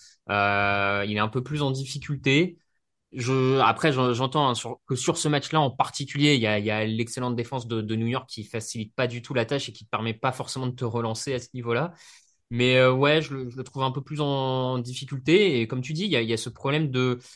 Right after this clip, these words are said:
des squads de receveurs qui performent pas au niveau attendu et souhaité. Euh, je me rappelle quand, qu'en début de saison, avec Victor, on avait parlé de Gabe Davis et, euh, je, moi, je, je remettais un peu en cause Gabe Davis et j'étais, euh, déçu.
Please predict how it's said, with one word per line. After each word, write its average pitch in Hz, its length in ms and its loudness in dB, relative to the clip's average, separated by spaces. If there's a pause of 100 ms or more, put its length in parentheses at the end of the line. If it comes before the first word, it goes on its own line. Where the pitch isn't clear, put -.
(260)
des 135 120 -2
squads 170 260 0
de 151 160 0
receveurs 147 500 0
qui - 120 -12
performent 131 540 -6
pas 160 160 2
au 151 120 0
niveau 151 580 2
attendu 143 760 -2
et 123 80 -4
souhaité. 147 640 -2 (440)
Euh, 113 560 2
je 113 80 -6
me 123 60 -2
rappelle 165 220 0
quand, 123 260 0
qu'en 123 140 -6
début 139 240 -4
de 165 40 -12
saison, 170 300 0
avec 113 260 0
Victor, 151 800 0
on 131 140 0
avait 123 240 -2
parlé 127 300 0
de 123 140 -4
Gabe 139 280 0
Davis 156 500 -2
et, 120 160 0
euh, 110 180 0
je, 113 140 -6
moi, 120 200 -4
je, 117 380 -6
je 113 100 -12
remettais 131 280 -2
un 139 80 0
peu 156 100 -6
en 147 140 -2
cause 156 240 -4
Gabe 139 160 -4
Davis 147 360 -6
et 120 60 -6
j'étais, 120 300 -4
euh, 117 100 0
déçu. 175 600 -4